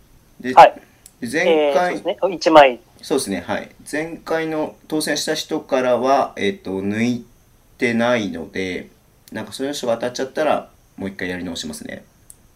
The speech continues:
Speaker 1: じゃあ行きます。
Speaker 2: はい。で、この間でもそう、あの、ラムニックさんあれですよね。
Speaker 1: はい。
Speaker 2: 山門のユニフォームの番号で二番では当選してる。
Speaker 1: あ、そうそうそうそう。僕たち気づかなかったですけどね。
Speaker 2: うん。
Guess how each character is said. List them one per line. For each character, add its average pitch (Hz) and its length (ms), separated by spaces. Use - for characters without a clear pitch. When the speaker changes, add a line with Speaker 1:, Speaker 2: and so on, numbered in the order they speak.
Speaker 1:
じ - 80
ゃ - 20
あ - 20
行 - 40
き 269 60
ま 247 100
す。 - 100
Speaker 2:
は - 20
い。 - 40
で、 196 60
こ 247 120
の 311 80
間 370 120
で 359 80
も 294 100
そ 240 220
う、 - 20
あ 185 40
の、 185 260
ラ 190 140
ム 320 80
ニ 349 80
ッ 254 60
ク - 80
さ 170 80
ん 139 100
あ 139 60
れ 165 60
で 190 100
す - 100
よ 123 80
ね。 113 100
Speaker 1:
は 113 160
い。 131 40
Speaker 2:
山 277 240
門 160 260
の 135 80
ユ 143 140
ニ 254 100
フ 233 60
ォ 190 140
ー - 20
ム 135 80
の 123 80
番 170 320
号 202 160
で 139 120
二 156 140
番 165 180
で 123 60
は 120 100
当 139 160
選 - 120
し - 20
て 143 60
る。 - 20
Speaker 1:
あ、 143 40
そ 160 180
う - 20
そ 151 160
う 139 60
そ 131 160
う - 20
そ 120 180
う。 95 80
僕 127 180
た 127 100
ち - 120
気 123 80
づ 113 100
か 139 80
な 127 100
か 101 100
っ 98 40
た 82 80
で - 40
す - 100
け - 80
ど - 80
ね。 85 280
Speaker 2:
う 143 40
ん。 120 480